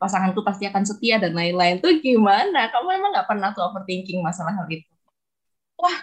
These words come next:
Speaker 2: kalau itu sih pernah ya. Cuman ya bisa dikatakan puji Tuhannya adalah saya selalu di, di, <laughs> dibuat percaya gitu. Cuman saya nggak, nggak pernah mikir yang, karena aku membangun mindsetnya adalah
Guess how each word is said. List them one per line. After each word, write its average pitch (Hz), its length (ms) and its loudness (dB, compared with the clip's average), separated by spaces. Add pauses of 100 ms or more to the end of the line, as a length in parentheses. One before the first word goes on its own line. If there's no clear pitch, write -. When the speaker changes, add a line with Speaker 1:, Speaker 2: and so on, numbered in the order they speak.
Speaker 2:
kalau 294 320 -10
itu 349 240 -14
sih 403 240 -12
pernah 370 480 -2
ya. 214 240 -2
Cuman 370 400 -4 (540)
ya 220 260 2
bisa 233 160 -6
dikatakan 262 480 -4
puji 254 320 -10
Tuhannya 262 400 -10
adalah 233 320 -4 (240)
saya 311 240 -10
selalu 294 480 -4
di, 254 180 -6 (680)
di, 262 240 -2
<laughs> - 580 -8
dibuat 277 300 2
percaya 302 480 4
gitu. 208 300 -10
Cuman 370 180 0
saya 415 240 6
nggak, 285 240 2
nggak - 160 -2
pernah 262 240 2
mikir 269 240 -6
yang, 233 240 -2 (680)
karena 349 260 6
aku 440 240 0
membangun 277 320 2
mindsetnya 311 460 0
adalah 262 180 2